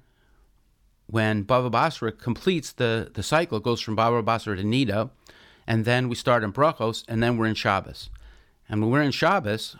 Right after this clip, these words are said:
with everything, you're Chayiv Misa for that, and Chayiv Misa for this, and if you don't keep Shabbos correctly, and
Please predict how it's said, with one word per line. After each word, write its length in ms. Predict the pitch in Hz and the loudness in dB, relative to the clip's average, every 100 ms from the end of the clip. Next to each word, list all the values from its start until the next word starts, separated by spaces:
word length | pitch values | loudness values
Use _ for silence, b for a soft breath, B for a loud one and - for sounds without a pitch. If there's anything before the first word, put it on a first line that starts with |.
| - | -10
with 200 | 113 113 | -4 0
everything, 380 | 139 147 - 123 | 2 0 -2 -2
you're 80 | 95 | -2
Chayiv 320 | - 120 107 | 0 0 0
Misa 340 | 117 127 120 | 0 0 -2
for 140 | 92 107 | -4 0
that, 220 | 135 127 | 0 0
and 100 | 101 | -2
Chayiv 200 | 101 95 | -4 -2
Misa 300 | 107 95 92 | -2 -2 -4
for 120 | 107 | -2
this, 240 | 143 147 101 | 0 0 -4
and 60 | |
if 60 | 98 | -2
you 60 | |
don't 160 | 107 107 | -2 -2
keep 140 | 107 | -2
Shabbos 320 | - 110 107 - | 0 0 0 -4
correctly, 560 | 127 165 - 131 104 | 0 0 0 -4 -4
and 120 | 92 | -6